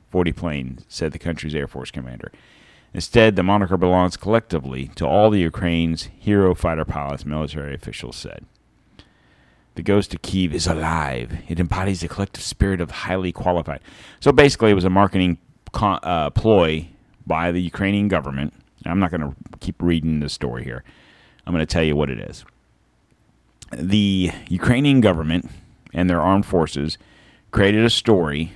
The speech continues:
of a person to garnish, uh, you know, country backing, like, "Oh, we've got a superhero. We've got our, you know, for lack of a better term, Mister America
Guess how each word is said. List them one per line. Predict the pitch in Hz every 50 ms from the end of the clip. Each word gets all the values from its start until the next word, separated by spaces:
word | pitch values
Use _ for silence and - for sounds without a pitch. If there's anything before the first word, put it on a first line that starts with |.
| - -
of | - - 85
a | 101
person | - - - - 104 92 - - - 76 67 76 76 - - _ _ _ _ _ _ _ _ _ _ _ _ _ _ -
to | - - 104 104 101 98 92 90 90
garnish, | 87 87 82 104 98 98 101 101 98 95 92 - - - - - - - - _ _ _ _ _ _ _ -
uh, | 85 90 90 85 82 80 78 76 71 71 69 64 57 - _ - _ _ _ _ _ _ _ _ _ _ _ _ _ _ _ _ _ _ _ _ - - - _ _ _ _ _ _ _ _ _ _ _ _ _ -
you | - 101
know, | 95 85 80 82
country | - - - 123 120 107 - 101 104 98 92
backing, | 85 78 90 92 95 - - 90 87 90
like, | 87 85 85 85
"Oh, | 95 113 113 107 104
we've | 101 98 107 104 95
got | 107 107 101
a | 95
superhero. | - - 110 - 90 82 80 80 73 73 62
We've | 64 82 87 78 87
got | 98 101 101 - - - - - - - - - - - _ _ _ -
our, | - 82 90 92 90 87 - - - -
you | 87
know, | 85 78 69 67 65 67 - _ - _ _ _ _ _ _ -
for | - 85 78
lack | 71 85 92 85
of | 90 82
a | 80
better | 82 90 80 78
term, | - 90 87 82 82
Mister | 80 90 98 - 92
America | 87 90 92 87 82 76 - - 58 62 65 -